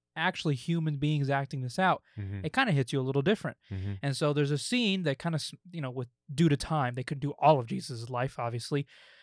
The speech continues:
Speaker 1: but there's a scene where Jesus performs, like, eight or nine miracles at the same time, and
Speaker 2: Yeah.
Speaker 1: the Pharisees are s-, are in the background
Speaker 2: Uh-huh.
Speaker 1: watching what's going on,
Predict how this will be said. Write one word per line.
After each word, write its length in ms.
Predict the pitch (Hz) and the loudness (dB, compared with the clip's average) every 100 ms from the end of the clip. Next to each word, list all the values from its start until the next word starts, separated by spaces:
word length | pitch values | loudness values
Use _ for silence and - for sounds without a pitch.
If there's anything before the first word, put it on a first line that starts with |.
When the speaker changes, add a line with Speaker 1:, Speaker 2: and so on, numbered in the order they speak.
| _ | _
Speaker 1:
but 100 | 165 156 | 0 2
there's 180 | 160 | 2
a 80 | 156 | 2
scene 340 | - 190 190 170 | 2 0 2 2
where 160 | 151 | 2
Jesus 300 | 131 165 151 | 4 2 0
performs, 480 | - 139 151 143 131 | -2 -4 -2 -2 -2
like, 140 | 127 - | -8 -2
eight 180 | 147 143 | 0 2
or 40 | |
nine 240 | 135 135 | 0 0
miracles 320 | 131 131 143 120 | -2 -2 -4 -6
at 80 | |
the 80 | 143 | -8
same 240 | 120 123 120 | -6 -6 -6
time, 360 | 135 117 117 165 | -8 -8 -8 -2
and 100 | 104 | -2
Speaker 2:
Yeah. 80 | 90 | 0
Speaker 1:
the 60 | |
Pharisees 480 | 208 247 208 170 147 | 4 4 4 2 -2
are 100 | 143 | -2
s-, 160 | 120 - | -6 -6
are 160 | 151 135 | -4 -2
in 140 | 147 | -2
the 60 | 139 | 2
background 640 | 156 160 - 123 101 104 _ _ - | 6 6 4 -6 -8 -16 _ _ -8
Speaker 2:
Uh-huh. 220 | 95 92 87 | -6 -6 -2
Speaker 1:
watching 460 | 131 147 147 147 | 4 4 4 -4
what's 180 | 127 120 | -6 -6
going 260 | - 127 120 | -6 -4 -4
on, 320 | 120 110 | -6 -6